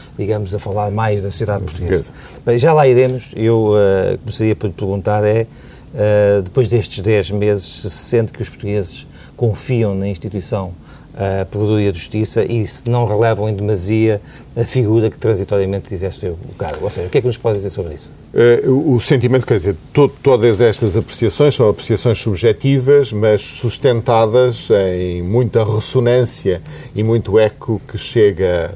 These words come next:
Speaker 2: a, ao provedor, eh, sobretudo através de, das próprias queixas e do retorno das queixas, que é preciso também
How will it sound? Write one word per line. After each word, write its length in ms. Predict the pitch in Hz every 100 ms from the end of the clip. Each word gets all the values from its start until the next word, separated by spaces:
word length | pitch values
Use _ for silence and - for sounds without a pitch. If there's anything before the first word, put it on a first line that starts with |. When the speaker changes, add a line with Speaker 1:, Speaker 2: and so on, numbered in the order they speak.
| - 87
Speaker 2:
a, 220 | 87 85
ao 220 | 73 78
provedor, 580 | - 107 90 113 123 151 151 - - - -
eh, 240 | 101 101
sobretudo 480 | - 110 90 117 107
através 460 | 90 90 87 98 95
de, 120 | 92
das 220 | 82 87
próprias 320 | 107 - 101
queixas 500 | - 117 113 127 - - - -
e 100 | 135
do 160 | 143
retorno 760 | 135 135 - 175 175 104 92 90
das 220 | - 85
queixas, 440 | - 82 - 76 -
que 100 | 92
é 60 |
preciso 320 | - - 92
também 320 | - 98 101